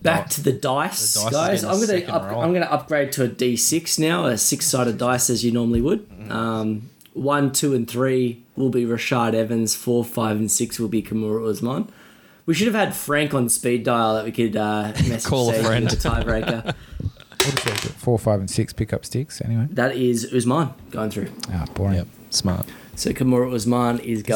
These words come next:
Speaker 3: is
Speaker 1: going
Speaker 3: Statman's two bloody fantasies coming together at once.
Speaker 1: <laughs>
Speaker 3: M M A
Speaker 1: Yeah, mate,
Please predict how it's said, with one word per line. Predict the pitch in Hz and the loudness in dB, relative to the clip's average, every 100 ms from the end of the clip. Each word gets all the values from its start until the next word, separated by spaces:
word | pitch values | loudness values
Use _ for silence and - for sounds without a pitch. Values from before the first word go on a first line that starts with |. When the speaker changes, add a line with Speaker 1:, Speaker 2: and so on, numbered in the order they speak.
| 113 | 4
Speaker 3:
is | 120 | 2
Speaker 1:
going | 123 | 0
Speaker 3:
Statman's | - - 123 - 117 107 - | -2 2 2 2 0 0 -2
two | - 131 123 120 - - | 0 2 4 2 0 0
bloody | 110 104 98 95 - - - | 2 2 0 -4 -8 -18 -20
fantasies | - 113 101 104 - 95 | -6 -2 0 -2 -4 -6
coming | - 104 101 | -2 -2 -2
together | - 98 95 | -4 -2 -2
at | 92 | -2
once. | 95 92 - - | -2 -2 -2 -4
Speaker 1:
<laughs> | |
Speaker 3:
M | 123 | -2
M | 104 104 - | -2 -2 -2
A | |
Speaker 1:
Yeah, | 160 | 0
mate, | 170 | 0